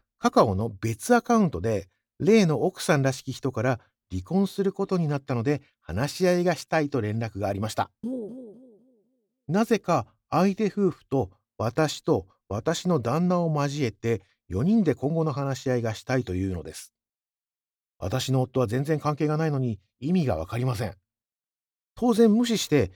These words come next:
Speaker 1: 相手とばったり出くわさないように、テニススクールもやめて、街中にも行かないようにしています。とても不便です。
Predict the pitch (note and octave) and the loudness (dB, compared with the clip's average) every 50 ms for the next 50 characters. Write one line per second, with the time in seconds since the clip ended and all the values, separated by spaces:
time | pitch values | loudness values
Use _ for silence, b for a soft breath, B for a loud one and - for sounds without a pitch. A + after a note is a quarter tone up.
0 | b b _ _ - C#3 D#3 - F3+ - A2+ G#2+ A2 G#2+ - D3 A#2+ G2 G#2 G#2+ | b b _ _ -2 -2 0 0 0 0 0 0 0 -2 -2 -2 -2 -2 -4 -2
1 | - C3 B2+ B2 - C#3 C#3+ C#3+ C#3+ C#3+ C3+ A#2+ A#2+ B2+ B2 - _ _ _ _ | 0 0 0 0 0 -2 -2 0 0 0 0 0 0 -2 -2 -4 _ _ _ _
2 | _ G2 A#2+ D#3+ D#3 - F3 - - - - F3+ E3 C#3+ A#2 G#2 F#2+ F2 E2+ F2 | _ -2 -2 -2 -2 -4 -6 -8 -8 -4 -2 -2 0 0 0 -2 -2 -2 -2 -2
3 | G#2+ A2+ G#2+ - _ C#3 B2 G2 F2 b b b b _ F2+ F#2+ F2+ - C3+ D3 | -4 -4 -4 -4 _ -2 -2 -2 -2 b b b b _ -8 -6 -4 -2 -4 -2
4 | D3 - D#3 E3 E3 D#3+ C3 - - B2 C3+ C#3+ D3 D3 D#3+ E3 C#3+ G#2+ - - | -2 -2 -2 -2 0 -2 -2 -4 -4 -4 -4 -2 -2 -2 -2 -2 -4 -4 -6 -6
5 | F#2 E2+ E2+ E2+ - - - - _ _ _ _ _ _ _ _ _ _ _ _ | -8 -8 -6 -8 -10 -12 -14 -18 _ _ _ _ _ _ _ _ _ _ _ _
6 | _ _ _ - - A#2 C#3+ C#3+ - - C3+ E3 E3+ B2+ F#2+ - - - - _ | _ _ _ -8 -4 -2 -2 -2 -2 -2 0 0 0 0 -2 -4 -6 -12 -16 _